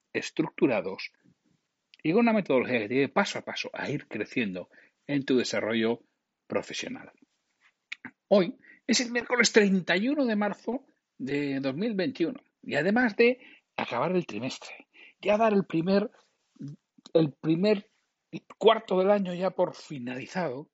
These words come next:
entrar en vacaciones de Semana Santa, al menos en España, pues hoy tenemos con nosotros a Alex Martín,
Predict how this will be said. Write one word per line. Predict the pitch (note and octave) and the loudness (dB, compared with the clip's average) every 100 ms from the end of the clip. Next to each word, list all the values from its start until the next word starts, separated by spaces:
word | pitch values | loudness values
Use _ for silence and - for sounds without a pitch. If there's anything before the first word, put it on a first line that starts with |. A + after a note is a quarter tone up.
| _ _ _ _ _ _ _ _ | _ _ _ _ _ _ _ _
entrar | - - - E3 - - | -14 -4 -2 -2 -6 -20
en | A#2+ | -12
vacaciones | A#2+ - - D3+ F3+ D#3+ | -12 -12 -6 -6 -4 -6
de | C#3 B2 B2 | -6 -6 -6
Semana | A#2+ A2+ A2+ - | -8 -10 -10 -4
Santa, | E3+ - | -6 -4
al | - A2 A2 | -10 -8 -6
menos | C3 B2+ | -6 -6
en | - | -6
España, | G#3 - G#2+ F#2+ G2+ - - _ _ | -8 -6 -10 -10 -16 -20 -20 _ _
pues | - - | -20 -2
hoy | A3 | 2
tenemos | A#3+ G3 F#3 E3 | 2 2 0 -4
con | - G3+ | -4 -4
nosotros | - A#2 A2+ A2+ - | -4 -8 -8 -8 -10
a | A#2+ - _ _ _ _ | -10 -12 _ _ _ _
Alex | F#3+ F#3 - - | 0 0 0 -8
Martín, | A#2+ A2 B2 F2+ | -12 -8 -8 -8